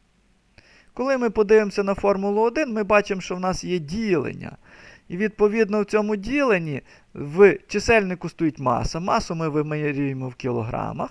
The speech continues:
ну, а об'єм ми вимірюємо в метрах кубічних. І основна одиниця вимірювання густини буде один кілограм на метр кубічний.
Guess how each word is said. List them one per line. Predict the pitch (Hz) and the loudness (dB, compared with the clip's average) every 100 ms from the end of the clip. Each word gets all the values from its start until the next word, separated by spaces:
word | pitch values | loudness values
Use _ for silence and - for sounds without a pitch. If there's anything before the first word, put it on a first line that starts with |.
| - | -10
ну, | 415 339 | -4 0
а | 233 | 2
об'єм | 214 208 294 220 | 2 0 -2 0
ми | 220 | -2
вимірюємо | 202 170 180 233 202 143 | -2 -2 -2 -2 -2 0
в | |
метрах | 170 185 170 | 0 0 -2
кубічних. | - 175 147 - - - - - | -4 -8 -8 -8 -12 -16 -16 -2
І | 233 | 4
основна | 226 - 208 214 185 | 4 4 0 4 4
одиниця | 160 156 175 185 - 139 | 4 0 0 -2 -2 -2
вимірювання | 160 190 185 147 135 143 139 | -2 0 0 0 -4 -4 -4
густини | 135 147 143 - 151 269 | -4 -6 -6 -6 -4 -2
буде | 208 180 160 | -2 0 0
один | 147 143 202 | 0 0 0
кілограм | - 147 135 156 240 208 | 0 -2 0 2 2 2
на | 143 | -4
метр | 143 185 196 180 | -2 0 0 0
кубічний. | 208 170 175 - - | -4 -2 -2 -4 -14